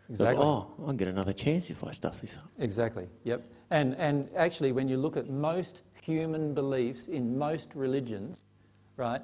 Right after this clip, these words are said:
Speaker 1: you will see actually the same pattern, that the majority of beliefs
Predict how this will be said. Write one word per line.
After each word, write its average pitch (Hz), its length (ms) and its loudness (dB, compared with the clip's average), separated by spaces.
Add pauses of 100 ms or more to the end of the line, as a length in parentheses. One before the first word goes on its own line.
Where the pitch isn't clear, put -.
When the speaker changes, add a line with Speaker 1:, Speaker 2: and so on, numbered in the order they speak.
(220)
Speaker 1:
you 127 160 2
will 123 100 2
see 147 320 2
actually 131 320 -2
the 110 140 -2
same 143 380 -4
pattern, 90 460 -8 (540)
that 135 240 2
the 123 80 0
majority 139 600 4
of 160 120 -2
beliefs 117 480 -2